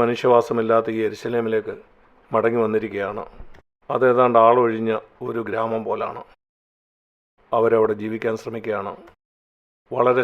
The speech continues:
ശക്തരായ ശത്രുക്കൾ അവർക്ക് ചുറ്റുമുണ്ട്. സ്വാഭാവികമായിട്ടും ഭയമുണ്ട്. ഇന്ത്യയിലും പല ക്രിസ്ത്യാനികളും ഇതുപോലെ ഭയപ്പെട്ടാണ് ജീവിക്കുന്നത്. ഇതുപോലെയുള്ള ശത്രുക്കൾ നിങ്ങൾക്ക് നിങ്ങളുടെ ഓഫീസിലും കാണും. അവർക്ക് നിങ്ങളെ ഇഷ്ടമല്ല. എത്ര വലിയൊരു വാഗ്ദാനമാണ്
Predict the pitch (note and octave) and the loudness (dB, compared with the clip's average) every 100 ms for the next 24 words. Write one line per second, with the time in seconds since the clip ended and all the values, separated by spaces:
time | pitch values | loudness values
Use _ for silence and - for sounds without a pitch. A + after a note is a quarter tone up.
0 | - A#2+ - B2 B2 A#2 A2+ A#2+ A#2+ B2 | -2 -4 2 4 4 2 -4 -6 -4 -2
1 | A2+ A2 G#2 A2 A#2 A2 G#2 G2+ - - | -2 -4 -10 -10 -8 -6 -8 -10 -12 -8
2 | C3+ C3+ C#3+ D3 D3 D3+ C#3 B2+ B2 B2 | -6 4 6 6 6 4 2 2 2 2
3 | G2 - - _ _ _ _ _ - C3+ | -4 -12 -16 _ _ _ _ _ -6 2
4 | D3 D3+ D3+ C3+ C#3 B2 C3 B2+ B2+ A#2+ | 6 6 6 6 6 4 2 2 2 0
5 | A2+ A2+ A2+ G#2+ A2+ G#2+ G2+ G2+ F#2+ F#2 | 2 2 0 -2 -2 -2 -4 -6 -14 -14
6 | E2+ - - - _ _ _ - A#2+ B2 | -16 -16 -20 -20 _ _ _ -2 0 4
7 | B2 A#2+ A#2+ A2 A#2+ B2 A#2 A#2 G#2+ A2+ | 4 4 2 -2 -6 -6 -2 -2 -2 -4
8 | A2+ A2+ G#2 G#2+ G#2+ G#2 G#2+ G#2 A2+ A2 | -4 -4 -6 -4 -2 -2 -4 -10 -10 -8
9 | A2+ A#2 A#2 - _ _ _ _ _ _ | -6 -6 -8 -14 _ _ _ _ _ _
10 | A#2 A#2 B2+ A#2+ A#2+ A2+ - B2 A2+ G#2+ | 2 4 2 2 4 2 2 -6 -4 -6
11 | - _ _ _ _ _ _ _ _ _ | -8 _ _ _ _ _ _ _ _ _
12 | _ - C3+ C3+ C3 A#2+ G#2+ G2+ G2+ G#2 | _ 2 4 6 4 4 2 0 -2 -4
13 | G2+ | -4